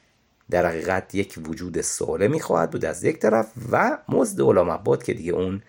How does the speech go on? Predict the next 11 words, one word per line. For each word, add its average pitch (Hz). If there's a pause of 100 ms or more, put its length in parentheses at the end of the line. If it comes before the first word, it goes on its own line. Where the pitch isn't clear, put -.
(240)
به 80
جا 73
هست. -
پس -
اینه 170
که 175
میگه 143 (460)
دیگه 80
وقتی 82
که -
انسان 85